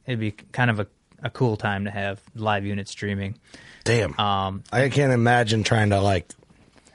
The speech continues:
Speaker 1: It's a
Speaker 2: coordinate
Speaker 1: lot.
Speaker 2: that.
Speaker 1: It is.
Speaker 2: So you're using, like, road, like, or, um, freaking sw-, live s-, video switchers and shit in the field to the studio and all that? Like, that's gotta be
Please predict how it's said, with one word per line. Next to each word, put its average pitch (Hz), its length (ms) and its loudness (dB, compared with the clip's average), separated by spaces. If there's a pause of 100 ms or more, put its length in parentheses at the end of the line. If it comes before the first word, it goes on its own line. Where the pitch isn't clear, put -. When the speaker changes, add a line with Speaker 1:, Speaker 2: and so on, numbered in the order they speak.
Speaker 1:
It's 156 180 4
a 120 80 6
Speaker 2:
coordinate 107 220 4
Speaker 1:
lot. 107 420 4
Speaker 2:
that. - 160 -20
Speaker 1:
It 143 220 4
is. 107 340 0 (420)
Speaker 2:
So 175 80 4
you're 190 140 6
using, 196 180 6
like, 135 220 2 (360)
road, 139 420 2
like, 117 200 2 (560)
or, 127 200 6
um, 104 360 2 (440)
freaking 117 480 2
sw-, - 120 2 (100)
live 117 320 4
s-, - 220 0
video 123 360 4
switchers 147 520 4
and 147 160 4
shit 151 260 4
in 135 60 0
the 113 80 2
field 139 480 4
to 131 140 4
the 110 100 4
studio 147 600 4
and 120 100 2
all 135 160 4
that? 151 260 4
Like, 107 140 2
that's - 180 0
gotta 147 180 2
be 98 220 2